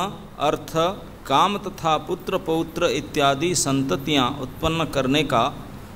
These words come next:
सारा सुख है। इसके पश्चात चाहे तो मुख्य तथा भौतिक जस भी प्राप्त किया जा सकता है। गृहस्थ ही यज्ञ के फल का रस ग्रहण कर सकता है, जिससे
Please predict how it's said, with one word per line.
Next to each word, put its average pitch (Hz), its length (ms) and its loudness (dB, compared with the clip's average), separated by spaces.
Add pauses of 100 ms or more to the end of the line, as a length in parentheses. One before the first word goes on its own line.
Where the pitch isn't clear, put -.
सारा 175 440 4
सुख 151 340 -2
है। 120 260 2 (1000)
इसके 202 340 2
पश्चात 170 680 2 (420)
चाहे 160 360 2
तो 143 260 2
मुख्य 151 500 0 (500)
तथा 156 300 2
भौतिक 156 500 -4
जस 160 320 2
भी 156 240 2 (580)
प्राप्त 165 300 0 (100)
किया 131 200 -4
जा 127 220 -4
सकता 120 420 -6
है। 123 260 -4 (720)
गृहस्थ 190 380 0
ही 208 240 2
यज्ञ 165 420 0
के 170 180 0
फल 160 260 0
का 151 260 4
रस 160 420 2 (300)
ग्रहण 139 280 2
कर 127 180 -2
सकता 117 420 0
है, 131 260 2 (960)
जिससे 151 600 2